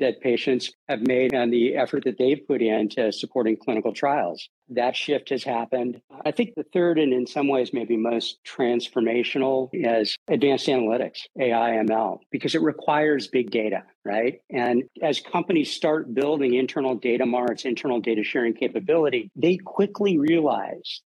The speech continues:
that, wow, no matter how big you are, you don't have enough data or the right data on your own. Even the biggest pharma companies, when you start looking at things like targeted populations in precision medicine, just,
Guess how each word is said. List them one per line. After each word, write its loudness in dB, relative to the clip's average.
that, 2
wow, 0
no 2
matter 2
how 0
big 0
you 2
are, 0
you -2
don't 0
have 0
enough 0
data 0
or 0
the 0
right 2
data 2
on -2
your 0
own. -4
Even 2
the 2
biggest 0
pharma 0
companies, -4
when -4
you -2
start -2
looking -2
at -8
things -2
like -2
targeted 2
populations 0
in -2
precision -2
medicine, -2
just, -4